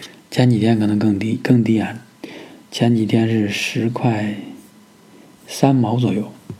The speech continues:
那这个价格呢，已经是，我看了一下，就是最近这两年来，甚至三年这段时间一个非常低的价格。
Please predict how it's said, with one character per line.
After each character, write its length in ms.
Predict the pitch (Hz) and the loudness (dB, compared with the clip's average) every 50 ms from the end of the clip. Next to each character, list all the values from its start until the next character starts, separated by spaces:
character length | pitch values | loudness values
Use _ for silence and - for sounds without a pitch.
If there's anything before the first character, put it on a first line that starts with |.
| - - - _ - - - - - - - - - - - - _ - _ _ - _ - - - _ - - - - - - - - - - - - - - - | -18 -20 -20 _ -20 -20 -20 -20 -20 -20 -20 -20 -20 -20 -20 -20 _ -20 _ _ -20 _ -20 -20 -20 _ -20 -20 -20 -18 -16 -16 -16 -16 -20 -20 -20 -20 -20 -20 -14
那 100 | - - | -6 -4
这 160 | - - 175 151 | 2 4 4 4
个 60 | 131 | 4
价 180 | 117 131 113 | 2 2 0
格 160 | 110 104 104 104 | 0 0 0 0
呢， 140 | 101 98 98 | 0 0 -2
已 200 | 98 107 120 113 | -4 -4 -4 -4
经 240 | 110 117 120 120 107 | -2 0 0 0 0
是， 420 | - - - 107 95 101 123 127 - - - - - - - - - - - - - - - - - - | -2 -2 -2 -2 -2 -4 -6 -10 -12 -20 -20 -20 -20 -20 -20 -20 -20 -20 -20 -20 -20 -20 -20 -20 -20 -12
我 100 | - - | -10 -8
看 200 | - - 131 131 | -2 0 2 2
了 80 | 110 104 | 2 2
一 120 | 98 - | 0 -2
下， 180 | 101 95 92 98 | -4 -4 -4 -4
就 100 | 110 107 | -4 -4
是 120 | 107 113 | -4 -4
最 180 | 117 - 135 123 | -2 2 2 2
近 220 | 127 131 127 113 - - - - - - - - - - - - - - - - - - - - - - - - - - - - | 4 4 2 2 0 -4 -8 -10 -14 -20 -20 -20 -20 -20 -20 -20 -20 -20 -20 -20 -20 -20 -20 -20 -20 -20 -20 -20 -20 -20 -14 -2
这 120 | - 135 | 2 2
两 300 | 127 117 113 - - - | 4 4 2 0 -2 -2
年 240 | 123 117 120 131 131 | -2 2 2 2 2
来， 320 | 127 - - - - - - - - - - - - - - - - - - - - - - - - - - - - - | 0 -2 -4 -8 -12 -18 -20 -20 -20 -20 -20 -20 -20 -20 -20 -20 -20 -20 -20 -20 -20 -20 -20 -20 -20 -20 -20 -20 -18 -12
甚 280 | - - - 131 120 | -10 -2 0 0 0
至 140 | 110 117 110 | 0 0 -4
三 320 | 107 - - - 139 135 127 | -4 -2 0 2 2 2 2
年 260 | 113 101 104 110 127 - - - - - _ - - - - - - - - - - - - - | 0 0 -2 -6 -8 -10 -14 -20 -20 -20 _ -20 -20 -20 -20 -20 -20 -20 -20 -20 -20 -20 -12 -2
这 120 | - 131 | 0 2
段 160 | 117 110 107 101 | 2 2 0 -2
时 160 | - - 113 | -4 -4 -4
间 200 | 107 107 104 104 | -2 -2 -2 -2
一 80 | 104 | -2
个 80 | 104 107 | -4 -6
非 300 | - - - - 131 131 | -6 -4 0 2 2 2
常 240 | 123 120 123 120 120 | 2 0 0 0 0
低 160 | 120 139 135 | 0 0 0
的 80 | 123 104 | 0 -2
价 220 | - - - - - | -6 -8 -14 -16 -14
格。 120 | - - | -14 -14